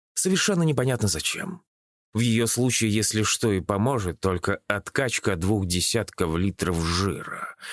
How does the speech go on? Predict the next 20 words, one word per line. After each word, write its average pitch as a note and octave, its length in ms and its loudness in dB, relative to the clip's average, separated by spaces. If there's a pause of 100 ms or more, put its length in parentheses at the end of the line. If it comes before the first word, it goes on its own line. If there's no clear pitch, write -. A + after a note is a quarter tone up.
(140)
И D3 120 0
то C2 380 -4
не E2+ 240 -2
факт. - 760 -6 (760)
Вот F3+ 260 0
бы D#3 180 2
однажды C3+ 460 0
поехала C#3 580 2
она C3 200 2
на A2 120 4
очередной G#2 500 2
бесполезный G#2+ 680 2
сеанс, G#2+ 480 0
да D#2+ 280 0
и B1+ 300 -2
влетела D#2+ 420 -2
бы C2 140 -2
на B1 80 -6
своей B1+ 260 -4
машине, B1+ 760 -6